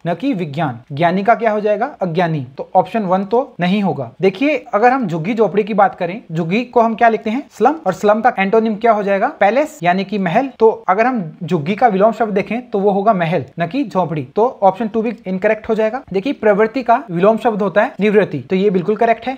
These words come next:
तो वहीं अगर हम लाभ का विलोम शब्द देखें, तो लाभ का विलोम होता है हानि। तो यहाँ पे नुकसान की जगह अगर हानि दिया होता, तो ये ज्यादा करेक्ट होता, तो इसको भी हम क्रॉस कर सकते हैं। तो इस क्वेश्चन का आंसर क्या हो जाएगा? ऑप्शन जो थ्री है, वो करेक्ट हो जाएगा।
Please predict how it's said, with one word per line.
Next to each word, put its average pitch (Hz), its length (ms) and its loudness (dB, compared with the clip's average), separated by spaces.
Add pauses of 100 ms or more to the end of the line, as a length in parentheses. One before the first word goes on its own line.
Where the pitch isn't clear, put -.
तो 220 80 2
वहीं 202 360 2
अगर 214 120 4
हम - 200 -2
लाभ 180 300 4
का 254 120 2
विलोम 208 260 4
शब्द 220 220 -2
देखें, 196 300 -6
तो 202 100 -6
लाभ 190 320 4
का 240 60 4
विलोम 202 280 0
होता 196 240 -2
है 208 240 -6
हानि। 180 440 0
तो 226 100 -2
यहाँ 208 220 0
पे 226 100 -2
नुकसान 202 400 -2
की 226 100 -4
जगह 208 200 -4
अगर 214 220 0
हानि 185 300 -2
दिया 202 200 2
होता, 175 400 -2
तो 196 60 -2
ये 220 140 0
ज्यादा 170 260 4
करेक्ट 202 320 -2
होता, 202 220 -2 (180)
तो 208 160 -10
इसको 214 320 0
भी 208 100 -2
हम 202 120 -2
क्रॉस 185 300 -2
कर 196 140 0
सकते 202 300 -6
हैं। 208 160 -10
तो 226 100 -4
इस 202 120 -6
क्वेश्चन 226 300 0
का 226 100 4
आंसर 196 220 -2
क्या 226 140 2
हो 214 60 2
जाएगा? 202 220 -2
ऑप्शन 190 320 0
जो 262 260 -4
थ्री 196 120 -4
है, 202 80 0
वो 247 240 -2
करेक्ट 151 260 -4
हो 202 60 0
जाएगा। 226 260 0